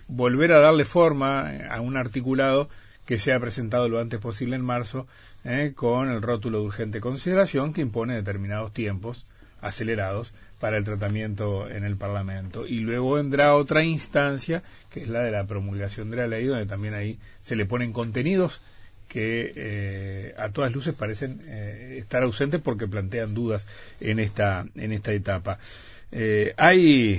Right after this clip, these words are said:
en materia de seguridad una larga lista y todos esos aspectos, por lo menos los más importantes, eh, queremos conven-, conversarlos ahora con el doctor en sociología Luis Eduardo Moraz, nos ha acompañado muchas veces aquí en estudio.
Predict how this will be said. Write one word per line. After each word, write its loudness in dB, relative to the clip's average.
en -2
materia 4
de 6
seguridad 4
una 2
larga 4
lista -2
y -2
todos 2
esos -2
aspectos, -2
por 0
lo 2
menos -2
los 0
más -2
importantes, -2
eh, 0
queremos 2
conven-, -2
conversarlos -2
ahora 0
con -2
el 2
doctor 2
en 2
sociología 0
Luis -2
Eduardo 2
Moraz, 4
nos -6
ha -4
acompañado -2
muchas -2
veces -4
aquí -2
en -2
estudio. 4